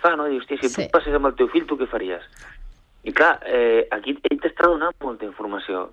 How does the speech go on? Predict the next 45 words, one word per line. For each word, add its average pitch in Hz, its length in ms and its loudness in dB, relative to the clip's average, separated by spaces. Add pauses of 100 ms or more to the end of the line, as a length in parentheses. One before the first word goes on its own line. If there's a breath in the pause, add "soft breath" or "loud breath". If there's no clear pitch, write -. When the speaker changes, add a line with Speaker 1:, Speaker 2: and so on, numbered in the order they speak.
(280)
Speaker 1:
Però 98 220 0
s'està 143 300 4
defensant 165 420 0
de, 110 80 -2
de, 113 140 -2 (180)
perquè 107 320 -2
en 98 80 -6
aquell 104 180 -6
moment 147 220 0
entenc 127 300 -4
que - 20 -12
se 104 160 -12
sent 120 160 -8 (600 loud breath)
molt 135 200 6
incòmode 139 320 6
per 107 140 2
les - 100 -8
preguntes 117 400 -2
que 127 80 0
li, 120 160 0
que 120 100 0
li, 120 240 0
se - 120 -4
li 113 40 -4
estan 127 300 0
fent, 151 300 4 (640 loud breath)
però 127 160 8
està, - 240 0
la, 117 160 4
la, 110 240 6
la, 104 400 -2 (320)
la, - 160 -6
dona 127 160 0
moltíssima 180 560 0
informació. 127 320 0
O 127 60 6
sigui, 104 100 4
la, 117 80 6
la, 120 80 6
quan, 120 180 4
quan 120 160 2
més 196 140 4
informació 170 480 2
dona 185 160 -2
és - 20 -10